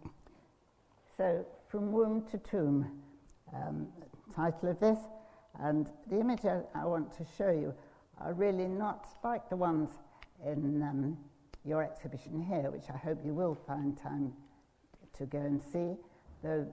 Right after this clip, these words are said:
one or two, I think, do coincide.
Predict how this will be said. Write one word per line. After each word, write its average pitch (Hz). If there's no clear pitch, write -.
one 165
or 151
two, 165
I 147
think, 220
do 151
coincide. 156